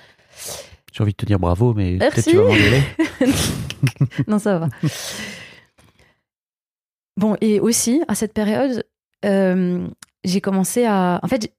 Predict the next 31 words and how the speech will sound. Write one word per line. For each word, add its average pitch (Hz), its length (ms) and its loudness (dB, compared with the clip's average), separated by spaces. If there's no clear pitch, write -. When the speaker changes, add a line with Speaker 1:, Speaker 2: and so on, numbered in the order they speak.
Speaker 2:
j'avais, 190 260 0
ah 202 60 0
oui, 185 140 0
j'ai 180 200 -2
pas 208 160 -4
parlé 208 180 2
d'un 196 80 2
truc, - 180 -10
c'est 214 100 -6
que 196 60 -2
j'ai, 202 180 0
j'ai, 180 240 -2
pendant 185 380 0
des 202 220 0
années, 233 460 2
à 185 80 -2
partir 190 340 -4
de 190 80 0
la, 175 600 0
du 170 200 -10
début 202 260 2
de 226 60 4
mon 202 120 2
adolescence, 185 580 0
j'ai 190 120 2
eu 190 60 0
des 175 100 -2
troubles 190 380 -2
du 180 80 -8
comportement 180 340 -4
alimentaire. 175 460 0